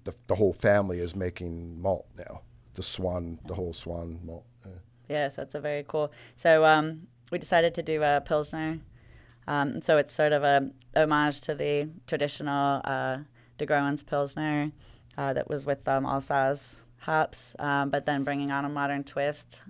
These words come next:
Speaker 2: Um, so we all decided, you know, we looked through a bunch of hops and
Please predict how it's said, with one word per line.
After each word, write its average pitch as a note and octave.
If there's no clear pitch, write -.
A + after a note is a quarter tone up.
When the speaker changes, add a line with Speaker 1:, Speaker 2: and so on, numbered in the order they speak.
Speaker 2:
Um, C3+
so C#3
we C#3+
all C3+
decided, D3
you D3+
know, C#3+
we C#3
looked C#3
through D3
a D3
bunch C#3+
of C#3+
hops D3
and D3